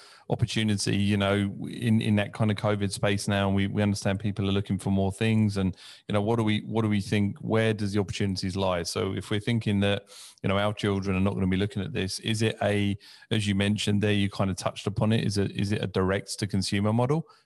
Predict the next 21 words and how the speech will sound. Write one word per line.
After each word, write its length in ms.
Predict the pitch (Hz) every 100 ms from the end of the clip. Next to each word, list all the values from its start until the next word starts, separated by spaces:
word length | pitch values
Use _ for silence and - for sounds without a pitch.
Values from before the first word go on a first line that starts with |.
| -
Is 160 | 104 101
it 180 | -
where 220 | 107 101 101
these 260 | 101 95
policyholders 960 | - 101 101 - 98 101 101 98 92 -
kind 240 | 101 98
of 80 | 90
s-, 220 | - - -
circumnavigate 1000 | - 113 101 - 101 98 98 101 98 - - - _ -
that, 220 | 101 - -
that 160 | 107 -
whole 220 | 104 95
piece, 400 | - 107 123 -
and 120 | 101
you 120 | 98
have, 400 | 98 101 98 90 - - _ -
I 40 | -
don't 140 | 87
know, 100 | 90
a 60 | 90
chatbot 600 | - 101 - - 85